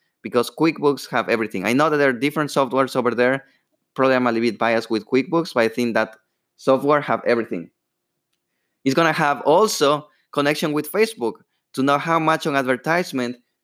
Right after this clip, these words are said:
you are spending on Facebook, outside from a lot of custom reports to know how everything else is going. So that's basically the launch of the three phases roadmap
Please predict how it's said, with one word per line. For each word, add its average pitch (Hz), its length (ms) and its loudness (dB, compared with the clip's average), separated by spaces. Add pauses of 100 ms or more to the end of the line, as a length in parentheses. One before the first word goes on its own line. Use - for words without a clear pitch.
you 151 320 -2
are 160 300 0
spending 131 440 -2
on 113 100 -2
Facebook, 101 440 -2 (100)
outside 131 440 0
from 127 200 0
a 113 60 2
lot 117 180 2
of - 140 -6
custom 123 340 -2
reports 117 600 0 (340)
to 123 120 0
know 117 220 2
how 120 180 0
everything 110 460 -2
else 104 240 -2
is 104 180 -10
going. 101 320 0 (380)
So 139 120 2
that's 175 280 2
basically 175 460 2
the 135 180 -2
launch 131 340 0
of 123 180 -2
the 117 100 -2
three 156 220 -2
phases 151 640 0
roadmap 131 600 2